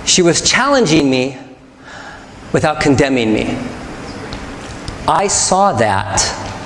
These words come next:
and what she did was right. She let me go. She said, "God, he's yours."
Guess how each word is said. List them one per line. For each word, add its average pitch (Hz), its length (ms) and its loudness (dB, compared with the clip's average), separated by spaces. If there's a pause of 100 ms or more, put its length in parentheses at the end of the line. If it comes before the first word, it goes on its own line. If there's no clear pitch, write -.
(1700)
and 131 120 4
what 135 140 4
she - 160 4
did 139 180 4
was 131 220 4
right. 139 260 2 (840)
She - 240 4
let 139 180 4
me 139 100 4
go. 143 120 4 (960)
She - 140 2
said, 147 180 4
"God, 139 240 2 (460)
he's 156 180 4
yours." 131 460 0